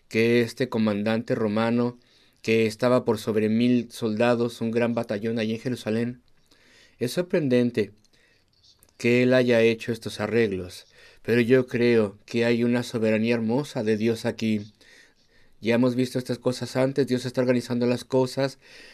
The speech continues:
porque ese coronel, como diríamos hoy en día, que hiciera eso es sorprendente. Y esto llevó a más problemas,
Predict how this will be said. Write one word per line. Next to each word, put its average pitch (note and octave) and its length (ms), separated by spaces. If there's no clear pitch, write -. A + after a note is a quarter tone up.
porque A#2+ 380
ese C3+ 240
coronel, C3 420
como C3 220
diríamos A#2+ 400
hoy B2 160
en A2+ 100
día, A#2+ 200
que A#2 120
hiciera C#3 360
eso A#2+ 240
es B2+ 40
sorprendente. A2+ 720
Y G#2+ 140
esto B2 300
llevó A#2 340
a B2 80
más A#2+ 240
problemas, B2 680